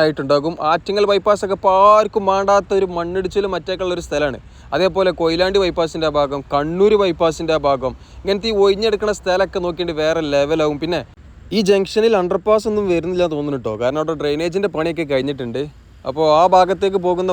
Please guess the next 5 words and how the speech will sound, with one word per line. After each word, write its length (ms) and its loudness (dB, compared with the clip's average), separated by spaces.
വാഹനങ്ങൾ 440 0
തൊണ്ടയാട് 720 2
മേൽപ്പാലത്തിൻ്റെ 680 -2
അടിയിലൂടെ 400 -2
യു 140 -4